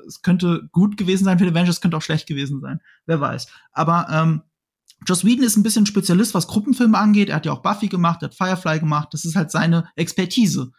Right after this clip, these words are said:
Viele Leute auf einem Haufen. Das ist nicht die Expertise von Zack Snyder, da hast du absolut recht. Und das sieht man dann auch, äh, in Jack, Zack Snyders Justice League.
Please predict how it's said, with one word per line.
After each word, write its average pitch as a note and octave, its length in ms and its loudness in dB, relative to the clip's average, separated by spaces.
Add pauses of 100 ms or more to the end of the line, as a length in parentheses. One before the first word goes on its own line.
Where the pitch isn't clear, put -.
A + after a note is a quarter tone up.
(260)
Viele A3+ 260 2
Leute G3+ 420 2
auf D#3 120 -4
einem F3+ 160 2
Haufen. F3 180 -2
Das D#3 140 -2
ist D3+ 100 -10
nicht G#3 220 4
die G3+ 40 0
Expertise F#3+ 460 -2
von F3 140 0
Zack E3 160 -4
Snyder, F3 240 -2
da D3 80 -4
hast D3+ 100 -6
du - 60 -10
absolut D3 340 -8
recht. C#3+ 220 -8 (180)
Und D#3+ 140 0
das D#3+ 120 0
sieht G3+ 140 0
man E3 100 0
dann D3 140 -2
auch, - 340 -8
äh, D3 280 -4
in D3+ 140 0
Jack, D3+ 240 -6
Zack D#3 200 -6
Snyders D3 340 -4
Justice D3+ 320 -8
League. C#3+ 140 -10